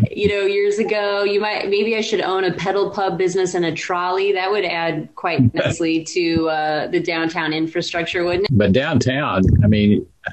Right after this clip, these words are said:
Speaker 1: as an entrepreneur, I go downtown, I see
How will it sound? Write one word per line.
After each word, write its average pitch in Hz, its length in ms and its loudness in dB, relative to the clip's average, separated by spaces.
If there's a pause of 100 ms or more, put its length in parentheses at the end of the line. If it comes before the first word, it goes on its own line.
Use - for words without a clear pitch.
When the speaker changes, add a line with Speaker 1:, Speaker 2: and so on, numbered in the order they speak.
(360)
Speaker 1:
as 110 200 2
an 110 100 4
entrepreneur, 123 760 2
I 113 160 0
go 131 160 2
downtown, 117 520 2
I 107 80 0
see 101 460 2